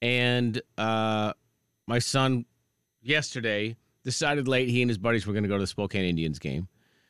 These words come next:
And so he went, and he's like, I said, "Well, I think Slim might be there. I don't know," but he's throwing out the first pitch. And before I could say, "He's throwing out the first pitch tomorrow," he jumped in and went, "He's throwing out the first pitch?" I said, "No, not tonight."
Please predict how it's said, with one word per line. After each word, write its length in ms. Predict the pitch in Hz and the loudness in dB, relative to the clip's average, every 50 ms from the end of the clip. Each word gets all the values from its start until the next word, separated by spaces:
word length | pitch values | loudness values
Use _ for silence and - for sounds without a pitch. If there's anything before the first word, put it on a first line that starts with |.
| _ _ _ _ _ _ _ _ | _ _ _ _ _ _ _ _
And 160 | 110 113 110 | 0 0 0
so 140 | - - 120 | 2 0 0
he 160 | 117 120 123 | 2 2 2
went, 260 | 113 131 180 165 131 104 | 2 2 0 0 0 0
and 140 | 120 117 | 2 2
he's 180 | 127 123 113 110 | 2 2 2 2
like, 140 | 117 113 - - | 0 0 2 0
I 100 | 107 104 | -2 -2
said, 160 | - 117 107 | -2 -2 0
"Well, 120 | 120 143 | 0 0
I 40 | 151 | 0
think 220 | - 196 233 240 | 0 0 -2 -2
Slim 280 | - - 180 240 226 139 | -2 -2 0 2 2 2
might 380 | 107 113 127 175 254 285 - - | 2 2 2 2 0 0 -2 -2
be 140 | 269 262 | -4 -2
there. 220 | 254 277 269 269 262 - | 0 0 0 0 0 0
I 80 | 185 196 | 0 2
don't 100 | 202 214 | 2 2
know," 120 | 214 202 | 2 2
but 160 | 170 147 143 135 | 2 2 2 2
he's 220 | 143 143 - - | 2 0 -2 -2
throwing 300 | - 175 196 233 240 226 | -2 0 0 2 2 2
out 180 | 208 190 180 - | 2 2 0 0
the 80 | 156 | -2
first 260 | - - 170 160 - | 0 2 0 0 2
pitch. 240 | - 165 160 156 - | 2 0 0 0 0
And 120 | - 135 127 | -2 -2 0
before 300 | 123 117 - 139 147 147 | -2 -2 -2 0 0 0
I 80 | 139 | 0
could 180 | 123 - 123 110 | 0 -2 -4 -6
say, 460 | - - 151 151 127 104 98 107 107 - _ _ _ _ _ _ _ _ | -4 -2 0 0 2 2 0 0 -2 -4 _ _ _ _ _ _ _ _
"He's 160 | - 127 117 - | -4 -4 -4 -2
throwing 320 | - 139 131 127 120 113 | -2 0 0 2 2 2
out 140 | 110 107 - | 0 -2 -4
the 80 | - - | -8 -6
first 260 | - 113 107 98 - | -4 -2 -2 -2 -2
pitch 280 | - 107 98 - - | -4 -4 -4 -4 -8
tomorrow," 760 | - - 95 101 127 147 151 135 98 78 73 71 80 85 90 - _ _ _ _ _ _ _ _ _ _ _ | -8 -4 -2 0 2 2 2 2 2 2 0 -2 -2 -4 -6 -10 _ _ _ _ _ _ _ _ _ _ _
he 160 | - 131 131 | 0 0 0
jumped 380 | 101 - 143 147 143 135 - 151 | 2 2 0 0 0 0 0 0
in 100 | 147 147 | 0 2
and 100 | 139 131 | 2 2
went, 220 | 139 131 127 - _ _ _ _ _ | 0 0 -2 -4 _ _ _ _ _
"He's 240 | - 190 220 - - | -4 -2 -2 -2 -2
throwing 420 | - - 254 269 277 269 262 262 | -4 0 2 4 4 4 4 4
out 200 | 262 262 262 - | 4 2 2 0
the 80 | 208 - | -4 -8
first 400 | - - 262 294 277 233 - - | -4 -2 0 2 2 0 -2 -2
pitch?" 560 | 214 254 277 302 320 - - - - - - _ _ _ _ _ _ _ _ | 0 2 2 2 2 0 0 -2 -4 -4 -6 _ _ _ _ _ _ _ _
I 80 | 143 156 | 0 0
said, 300 | 156 - 175 156 135 - - | 2 2 0 -2 -2 -6 -6
"No, 160 | - 165 175 165 | -4 -2 -2 0
not 240 | 156 165 180 185 - | 0 -2 -2 -4 -4
tonight." 540 | - 180 190 165 127 107 104 101 110 135 | -2 0 0 2 2 0 0 0 0 -2